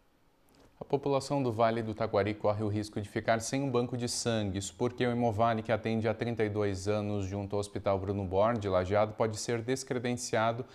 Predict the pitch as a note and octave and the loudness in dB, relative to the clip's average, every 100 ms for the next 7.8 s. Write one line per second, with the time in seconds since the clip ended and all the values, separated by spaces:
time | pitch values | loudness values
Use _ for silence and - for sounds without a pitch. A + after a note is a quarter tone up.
0 | - - B2 B2+ C3 B2+ B2 B2+ B2 B2 | -16 -4 -2 0 0 0 2 0 0 -4
1 | B2 - B2+ B2+ - A#2 A2+ - - - | -4 -2 -2 -2 -2 -2 -2 -6 -12 -16
2 | - A#2+ C3 B2 C3+ B2 A#2 B2 A#2 A#2+ | -6 0 0 2 2 2 0 2 2 2
3 | A#2 A2+ G#2+ - A2+ A#2+ A#2 A#2+ A2+ G2 | 0 -2 -4 2 4 6 4 4 2 2
4 | A2+ A#2+ B2 B2 - A2+ A2+ A2 A2+ - | 0 0 -2 -4 -2 0 0 0 -4 -2
5 | A2+ A2 A2+ A#2 A2+ B2 C#3+ A#2+ G#2+ A#2 | 0 0 -2 -4 -6 -6 -2 -2 0 0
6 | C3 - D3 C3+ C3+ B2+ B2+ - - - | 0 0 -2 0 2 4 2 0 -4 -2
7 | B2+ D3 C#3+ D#3 F#2+ F#2 E2 - | -4 -2 2 2 2 -2 -4 -6